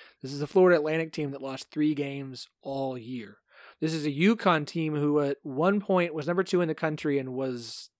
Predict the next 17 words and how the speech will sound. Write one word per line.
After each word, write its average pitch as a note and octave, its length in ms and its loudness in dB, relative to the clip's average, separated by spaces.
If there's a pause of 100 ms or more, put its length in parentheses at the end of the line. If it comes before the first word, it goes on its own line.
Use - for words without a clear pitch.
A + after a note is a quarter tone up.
(260)
top, C3 400 -8 (120)
I D3 60 -12
mean, C#3+ 80 -10
again, D#3 280 4 (340)
top G#3 320 8
three C4 180 0
in A#3 100 4
KenPom F3+ 600 2 (360)
going B3 400 8
into C4 460 2
the A#3 120 8
tournament F3+ 800 0 (1400)
and D#3 100 -6
seeded G#3+ 320 2
as E3+ 120 4
a D3 100 2
four. E3 500 4